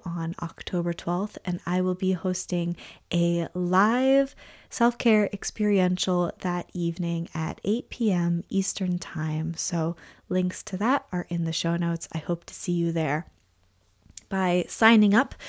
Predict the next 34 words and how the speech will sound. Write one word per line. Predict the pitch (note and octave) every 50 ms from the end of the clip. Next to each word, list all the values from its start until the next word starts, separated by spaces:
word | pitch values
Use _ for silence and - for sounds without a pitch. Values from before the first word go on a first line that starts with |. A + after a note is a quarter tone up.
| - - -
to | - - G#3+
attend | G#3 G#3 - - F#3+ F#3 F3+ F3+ F3+ -
this | - E3+ F3 - -
live | G3 F#3 F3 F3 E3+ F3 F3 F3 F#3+ -
event, | F3+ F3 F3+ F3+ F3 F3+ F3+ F#3 - -
you | - F3+ F3
will | F3 E3 - -
automatically | - A3+ A#3+ B3 A#3+ A3 G#3 G3+ G3+ G3+ - G3+ G3+ G3+
be | - G3 F#3+ -
entered | - F#3 F#3 - F#3 F3+ F3 F3 - - - - - - - -
to | - - A3+
win | A3 G#3 A3 A3 G#3 G3+ G3+ G3 - _ _ _ _ _ - F3+
a | F3+ F#3
free | F3+ - - - - - - C#4 C#4+ C#4 A#3+ G3+ F#3 F3+ F3+ F#3+ G3+ A3+ A#3 _ - - - - - - - - - - - - - _ _ _ -
nine-month | G3+ G3+ G3 G3 F#3+ F#3 F#3 F#3 F#3 F3+ -
pass | - - - F3 E3+ F3 F3 - - - - -
to | - - G3 F#3+ F3+ F3 E3+ -
the | - - F#3 F3+
community. | F3+ - G3 F3+ F3+ F3 E3+ E3+ E3 E3 E3 D#3+ - - - - - _ _ _ _ _ - -
And | G#3+ G#3 G3 F#3+ F#3+ F#3
by | - F#3+ F#3 F3+
joining | F3+ - - A3 B3 C4 B3 A#3 G3+
the | F3+ F#3
community | - - - F#3 F3+ F3+ F3+ E3+ E3+ E3+ E3+
when | E3+ F3 F3 F3
the | E3+ E3+
doors | E3 - E3 E3 D#3+ D#3+ D#3+ - -
open, | F3 E3+ E3 - - E3 E3 E3 D#3+ D#3+ - -
you | F3 F3+ F3+ F3 E3+
will | E3 E3+ E3
be | D#3+ F3+ F3 -
entered | - F3+ F3+ - F3+ E3+ E3+
to | - - F3
win | E3+ F3 F3 E3+ E3+ E3+ E3